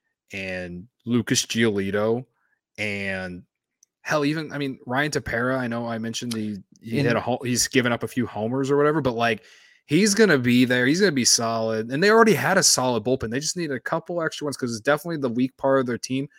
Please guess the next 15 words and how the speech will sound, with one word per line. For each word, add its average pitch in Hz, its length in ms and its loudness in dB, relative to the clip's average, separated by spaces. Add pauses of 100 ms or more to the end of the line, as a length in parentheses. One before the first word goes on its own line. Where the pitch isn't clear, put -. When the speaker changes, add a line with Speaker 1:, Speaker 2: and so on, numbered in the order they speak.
(1080)
Speaker 1:
Dude, 143 240 -10
they're, 190 400 2
if 131 160 -6
they 220 120 4
score 175 440 2
runs, 147 320 2
which 123 240 -10
they 135 100 -6
should 113 240 -10
because 101 480 -14 (140)
they 104 220 -6
have 101 140 -10
a 104 60 -10
great 95 220 -8
offense, 120 400 -8